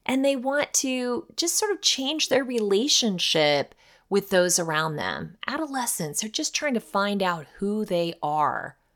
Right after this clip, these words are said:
What about early adulthood? Boy, we could do a little abuse on the body there, but we're trying to get somewhere.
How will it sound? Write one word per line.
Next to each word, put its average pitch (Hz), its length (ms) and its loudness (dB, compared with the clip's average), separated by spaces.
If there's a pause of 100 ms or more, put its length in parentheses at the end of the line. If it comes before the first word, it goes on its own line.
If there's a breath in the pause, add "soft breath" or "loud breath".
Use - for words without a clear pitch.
(680)
What 226 120 -4
about 226 320 0
early 175 280 4
adulthood? 135 840 0 (340)
Boy, 147 440 -4 (100)
we - 380 -20
could 262 100 -6
do 247 140 8
a - 20 10
little 202 240 8
abuse 226 420 2
on 196 120 8
the 185 80 4
body 185 400 12
there, 160 340 6
but 165 360 6 (320 soft breath)
we're 269 100 0
trying 415 280 2
to 381 80 4
get 233 280 -4
somewhere. 156 680 0